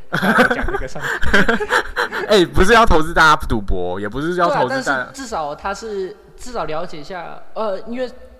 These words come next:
Speaker 2: 虽然赌博是在台湾是违法，但是这个杠杆概念它同样也会延伸到投资嘛。那投资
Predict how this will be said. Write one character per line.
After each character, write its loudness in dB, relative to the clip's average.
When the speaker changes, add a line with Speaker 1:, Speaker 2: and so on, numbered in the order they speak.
Speaker 2:
虽 -8
然 -10
赌 -12
博 -12
是 -16
在 -10
台 -14
湾 -10
是 -16
违 -14
法， -18
但 -12
是 -16
这 -12
个 -8
杠 -14
杆 -14
概 -12
念 -14
它 -10
同 -14
样 -14
也 -12
会 -10
延 -14
伸 -16
到 -10
投 -18
资 -20
嘛。 -20
那 -12
投 -8
资 -14